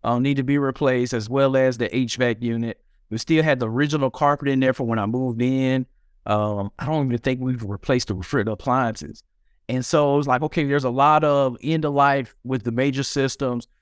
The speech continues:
And so it made sense with one of the rules with, uh, you know, the capital gains that, you know, you have the five years, and if you live there as your primary residence for at least two of the last five years, you don't have to pay capital gains tax,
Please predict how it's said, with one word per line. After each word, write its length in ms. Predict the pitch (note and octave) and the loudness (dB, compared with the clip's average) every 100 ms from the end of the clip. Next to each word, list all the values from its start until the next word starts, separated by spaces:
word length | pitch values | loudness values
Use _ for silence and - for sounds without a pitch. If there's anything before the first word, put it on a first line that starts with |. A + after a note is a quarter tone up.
| _ - | _ -10
And 100 | D3+ | -4
so 160 | G#3 | 2
it 80 | G3 | 2
made 180 | E3 D#3 | 2 -2
sense 300 | - F#3+ E3+ | 0 0 0
with 120 | C3 | -2
one 180 | B2 D3+ | 0 0
of 100 | C#3 | 0
the 100 | B2+ | -2
rules 520 | A#2 C#3+ D3+ D3 C3 | 0 0 0 -2 -4
with, 320 | B2+ B2 A#2+ | -4 -2 0
uh, 380 | B2 A2+ A2 G#2+ - _ - | 0 2 2 -2 -6 _ -6
you 60 | C3 | 0
know, 160 | A2+ | 0
the 300 | A2 A2 G#2+ | 0 -2 -4
capital 340 | - D#3+ C#3 A#2 | 0 2 2 0
gains 520 | C3 D3+ C#3+ A2+ - _ _ _ - | 0 2 2 -2 -6 _ _ _ -2
that, 240 | A#2+ A#2 _ _ _ - | 0 0 _ _ _ -6
you 160 | C#3 | 0
know, 140 | D3 C3 | 2 2
you 160 | C#3+ | 2
have 100 | D3+ | 2
the 60 | B2 | 0
five 360 | - C#3+ C#3+ | 4 4 4
years, 360 | C#3 C#3+ C#3+ C3+ | 2 0 0 0
and 80 | B2+ | -2
if 100 | A#2 | -2
you 160 | C#3 | -2
live 240 | C3+ D3 C3+ | 0 0 2
there 400 | C3+ C3+ C3+ - | 2 2 2 0
as 160 | A#2+ | 0
your 80 | A2+ | -2
primary 380 | G#2 C3 C3 B2 | 0 2 2 2
residence 580 | A#2 F3+ F#3+ C3 A#2+ - | 2 0 0 -4 -4 -6
for 160 | - | -4
at 80 | B2 | -2
least 220 | D3+ D3 | -2 -4
two 200 | - G3+ | -6 -2
of 60 | F3 | 0
the 60 | B2+ | 2
last 320 | B2+ A2+ - | 0 0 2
five 260 | A#2+ A2+ | 2 2
years, 320 | A#2+ D#3 C3+ A#2+ | 0 0 0 0
you 60 | |
don't 100 | B2+ | -2
have 80 | B2+ | -2
to 80 | A2+ | -2
pay 180 | C3 A2+ | -2 0
capital 340 | B2+ A2+ A#2+ | 0 0 -2
gains 340 | A2+ F#3 F#3+ | -2 -2 -2
tax, 380 | - A2 A2 - | -2 -2 -4 -8